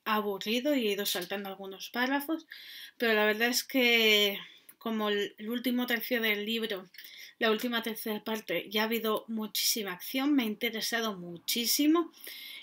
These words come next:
y nos deja con un final bastante trepidante, con lo cual eso ha logrado salvar bastante el libro.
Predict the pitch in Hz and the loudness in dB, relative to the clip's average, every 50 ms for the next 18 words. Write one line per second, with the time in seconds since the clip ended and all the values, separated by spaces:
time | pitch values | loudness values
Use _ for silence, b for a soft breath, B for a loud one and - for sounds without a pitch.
0 | B B - 269 247 233 226 214 - 240 226 - 269 269 262 254 247 240 240 233 | B B 4 4 4 4 2 0 0 -2 0 0 0 0 0 2 0 0 0 0
1 | 226 - 247 247 240 240 247 262 262 247 220 - - 220 214 208 - 269 262 254 | -2 -2 -2 0 2 4 4 4 4 2 0 -2 -2 -4 -4 2 2 2 2 2
2 | - 202 196 - 190 185 190 190 185 180 196 185 - 185 185 185 185 - - 214 | -2 -4 -4 -4 -6 -4 -4 -4 -6 -6 -8 -8 -8 -6 -6 -6 -6 -4 -4 -4
3 | 220 220 202 - - 220 214 220 220 214 196 208 214 214 214 214 214 - 202 180 | -4 -2 -4 -4 -4 -2 -2 0 0 -2 -2 -2 -2 -2 -2 -2 -4 -6 -6 -6
4 | 180 196 202 196 202 196 185 - 208 208 214 214 202 180 175 175 180 175 165 165 | -6 -6 -6 -4 -4 -6 -6 -6 -8 -6 -6 -4 -6 -6 -4 -6 -6 -6 -6 -8
5 | 175 175 | -12 -12